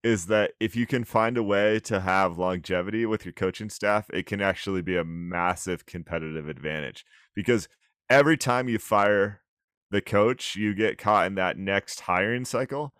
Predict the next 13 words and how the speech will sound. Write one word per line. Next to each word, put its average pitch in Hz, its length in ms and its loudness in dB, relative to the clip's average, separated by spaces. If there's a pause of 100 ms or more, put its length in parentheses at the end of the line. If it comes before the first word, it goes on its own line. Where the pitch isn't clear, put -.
(320)
And 104 200 0
that 101 180 2
next 113 300 0
hiring 110 360 2
cycle, 113 540 0 (680)
uh, 98 100 4
because 110 720 2
of 85 180 0
the 87 180 -2
impatience 110 540 -4
in 127 100 -8
this 127 140 -4
space, 123 520 -4